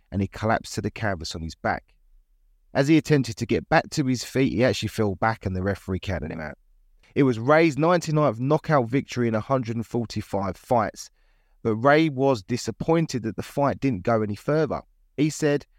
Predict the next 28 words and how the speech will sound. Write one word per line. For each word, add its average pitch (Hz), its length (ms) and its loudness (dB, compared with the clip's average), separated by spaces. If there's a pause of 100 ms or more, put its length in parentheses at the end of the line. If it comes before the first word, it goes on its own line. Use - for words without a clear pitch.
(120)
"I - 40 -4
didn't 185 180 4
get 139 200 2
a - 40 -20
chance 143 320 0
to - 60 -16
test - 340 -4
my 120 160 0
legs 117 360 0
because 127 320 -4
the - 80 -8
fight - 340 -2
didn't 123 200 -2
go 147 140 4
long 127 220 0
enough." 73 240 -8 (1120)
Ray 131 280 4
then 160 260 4
said 110 300 -2
that 90 180 -4
Bobo 123 360 4
hit 120 300 0
me 143 140 2
hard 135 380 0
in 110 120 -2
the 104 80 -6
third 127 380 2
round, 110 540 -2